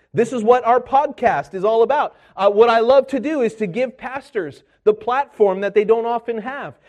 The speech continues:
In a sermon, I might be able to give you a five-minute version of my testimony, how God saved my life. But on that podcast, I was able to give, like, the two-hour version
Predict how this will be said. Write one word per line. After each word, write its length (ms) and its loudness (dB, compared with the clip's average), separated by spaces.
In 140 4
a 60 2
sermon, 520 -4
I 120 -8
might 240 -6
be 140 -8
able 220 -4
to 80 -8
give 200 -10
you 180 -2
a 40 -2
five-minute 720 -4
version 500 -2
of 100 -8
my 140 -6
testimony, 760 -4
how 140 -4
God 300 -4
saved 260 -4
my 100 -10
life. 360 -12
But 500 4
on 180 2
that 240 -2
podcast, 720 0
I 120 0
was 180 -2
able 240 0
to 80 -2
give, 340 4
like, 280 0
the 140 6
two-hour 800 6
version 520 -4